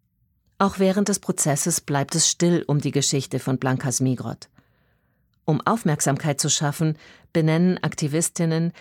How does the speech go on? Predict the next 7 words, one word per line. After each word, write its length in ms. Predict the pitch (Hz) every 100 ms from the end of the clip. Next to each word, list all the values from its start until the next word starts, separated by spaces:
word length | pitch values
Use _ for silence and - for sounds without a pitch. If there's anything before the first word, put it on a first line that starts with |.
| - -
der 180 | 151
Initiative 760 | 165 165 160 160 151 - 190 175
Blanka 380 | 156 160 170 165
Smigrod 840 | 151 160 165 160 170 170 - -
den 180 | 127 123
Kettenhofweg 840 | - 190 180 151 143 - 151 156 -
symbolisch 720 | 135 127 135 160 165 160